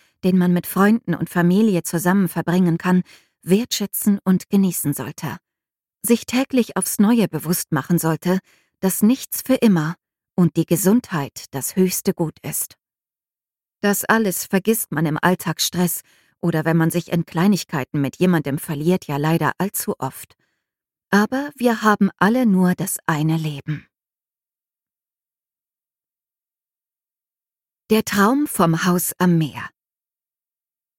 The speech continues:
Ich merke, wie dieses Haus in Stokeseri in meiner Vorstellung immer noch schöner wird. Wie ich immer öfter daran denke, es in Gedanken schon einrichte,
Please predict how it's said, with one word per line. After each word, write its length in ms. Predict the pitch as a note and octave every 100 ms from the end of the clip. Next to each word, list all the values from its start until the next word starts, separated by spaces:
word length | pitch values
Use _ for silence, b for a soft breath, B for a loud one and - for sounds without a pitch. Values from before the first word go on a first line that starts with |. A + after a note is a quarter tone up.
| _ _ _ _ _ _ _ _ _ _ _ _ _ _ _ _ _ _ _ _ _ _ -
Ich 180 | A3+ A3
merke, 440 | B3+ C4+ G#3+ F#3+
wie 140 | F3+
dieses 320 | G3 F3+ G3 G#3
Haus 300 | A#3 A3+ -
in 180 | D3
Stokeseri 880 | C#3+ - - G3+ - - D3 D#3+ F#3 - _ _ -
in 100 | G3+
meiner 240 | G3 G#3 G#3+
Vorstellung 680 | F#3 E3+ - F#3+ G3 G#3+ -
immer 220 | A#3+ B3
noch 160 | A3 G#3
schöner 400 | - F3+ D3 C3
wird. 260 | C3 A2 - _ _ _ _ -
Wie 140 | G3+
ich 200 | A#3 -
immer 200 | B3+ D4+
öfter 280 | - - A#3+
daran 260 | A#3 A3 A3+
denke, 460 | A#3 G#3+ E3 - - _ _ _
es 200 | - D#3+
in 180 | - E3+
Gedanken 440 | D#3+ D#3 F#3 - D#3+
schon 220 | F3 D#3
einrichte, 640 | - F#3 E3 D#3+ - C#3